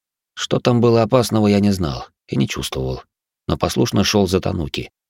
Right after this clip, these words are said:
И от нечего делать искал взглядом грибы. Нет, понятно, что на боевом выходе клювом щелкать чревато,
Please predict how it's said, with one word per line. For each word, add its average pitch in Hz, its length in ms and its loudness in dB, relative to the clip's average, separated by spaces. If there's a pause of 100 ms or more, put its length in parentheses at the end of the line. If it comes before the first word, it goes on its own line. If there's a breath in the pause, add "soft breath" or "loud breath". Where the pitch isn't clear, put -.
(280)
И - 80 0
от 92 180 0
нечего 101 320 2
делать 107 360 2
искал 95 300 0
взглядом 90 460 -2
грибы. 80 380 -2 (760)
Нет, 120 260 0
понятно, 110 460 0
что - 200 -8
на 76 120 -4
боевом 92 400 2
выходе 92 420 0
клювом 101 420 2
щелкать - 440 -2
чревато, 101 580 -2